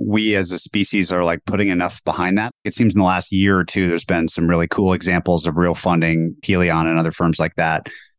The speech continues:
But it seems like a government scale thing. The amount of resources you need to marshal for this are huge, but I don't hear much about it. So do you think that enough emphasis is placed on that pursuit?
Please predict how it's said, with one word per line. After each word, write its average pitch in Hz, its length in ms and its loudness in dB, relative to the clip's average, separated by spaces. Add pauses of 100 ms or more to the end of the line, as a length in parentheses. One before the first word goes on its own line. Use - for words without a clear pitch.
But - 180 -6 (200)
it 101 80 -4
seems 131 160 -2
like 117 100 0
a 101 60 -2
government 90 480 -2
scale 85 300 -4
thing. 85 260 -8 (100)
The 113 320 0
amount 117 240 2
of 92 60 0
resources 107 400 0
you 107 120 2
need 101 140 2
to 101 60 -2
marshal 95 360 0
for 95 100 -6
this 87 200 -2
are 82 100 -2
huge, 107 680 0 (320)
but - 80 -4
I 107 60 2
don't 117 180 -2
hear 120 160 0
much 98 220 -2
about 80 240 -2
it. 82 100 -6
So 95 160 -4
do 101 160 -4
you 98 60 0
think 117 200 -2
that 110 160 -2
enough 92 220 -2
emphasis 98 420 -2
is 117 120 -6
placed 117 280 -2
on 123 120 2
that 120 200 0
pursuit? 127 380 0